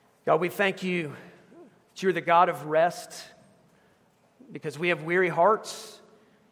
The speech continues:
and we have battered souls. And Father, we don't even know how to rest well. We thank you, Jesus,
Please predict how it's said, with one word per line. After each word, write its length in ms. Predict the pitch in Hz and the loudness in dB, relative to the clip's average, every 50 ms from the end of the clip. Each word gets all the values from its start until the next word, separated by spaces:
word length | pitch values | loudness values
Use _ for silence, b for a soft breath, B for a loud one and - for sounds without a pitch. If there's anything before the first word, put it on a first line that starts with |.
| b - | b -14
and 80 | 143 151 | -10 -6
we 80 | 160 | -6
have 100 | 165 151 | -4 2
battered 360 | 139 165 170 170 175 175 156 | 4 6 6 6 4 0 -4
souls. 680 | - - - 165 180 185 165 139 120 - - - - - - _ _ _ _ _ _ _ _ _ _ _ _ _ _ - - _ - | -4 -2 0 0 0 0 -2 -4 -8 -12 -18 -18 -20 -20 -20 _ _ _ _ _ _ _ _ _ _ _ _ _ _ -20 -20 _ -12
And 200 | 147 151 143 135 | -10 -10 -10 -4
Father, 680 | - 185 185 185 180 180 170 165 156 160 - 220 - - - | 2 4 4 4 4 2 -2 -2 -4 -8 -10 -12 -12 -12 -12
we 260 | - 190 160 175 190 | -12 -8 -4 -2 0
don't 240 | 185 196 196 190 185 | 2 2 2 2 0
even 360 | 190 185 160 185 175 180 175 | -2 -4 -2 -4 -4 -4 -2
know 200 | 175 175 190 185 | 0 2 2 2
how 240 | - - - 175 180 | 4 4 6 4 4
to 260 | 180 180 - 202 190 | 4 2 -4 -6 -6
rest 580 | 160 147 151 165 175 160 - - - - - - - _ _ | -6 -2 2 2 2 2 0 -4 -14 -16 -18 -20 -20 _ _
well. 320 | - 156 143 135 123 113 - - B B B B B B | -4 -4 -2 -4 -4 -8 -12 -20 B B B B B B
We 80 | B 175 | B 0
thank 260 | - 196 208 202 202 | 2 4 2 2 2
you, 80 | 208 202 | -2 -6
Jesus, 800 | 160 139 147 185 196 202 165 175 170 151 - - - - - | -4 -4 -4 -4 -4 -4 -4 -4 -6 -8 -8 -14 -16 -16 -18